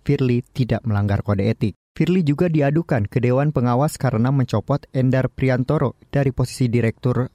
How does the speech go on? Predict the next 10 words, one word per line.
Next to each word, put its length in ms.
Penyelidikan 560
K 80
P 160
K. 80
Namun, 400
laporan 400
pengaduan 400
kasus 320
ini 240
dihentikan 720